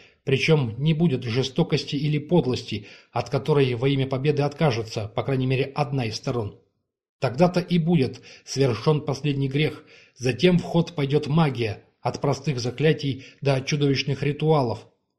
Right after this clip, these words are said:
после чего Тарра вновь получит сомнительное счастье лицезреть Ройгу, а затем и Антипода. Разумеется,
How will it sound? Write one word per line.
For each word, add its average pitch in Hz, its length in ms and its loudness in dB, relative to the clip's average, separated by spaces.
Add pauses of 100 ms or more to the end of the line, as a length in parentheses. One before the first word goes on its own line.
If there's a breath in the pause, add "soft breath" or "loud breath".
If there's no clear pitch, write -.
(100)
после 131 240 0
чего 147 260 2
Тарра 151 560 2 (300 loud breath)
вновь 147 360 4
получит 147 440 -2
сомнительное 131 760 -2
счастье 143 560 0 (160 loud breath)
лицезреть 135 640 0
Ройгу, 123 460 0 (180)
а 117 100 -4
затем 127 520 0
и 135 80 -4
Антипода. 120 640 -6 (1080)
Разумеется, 170 720 2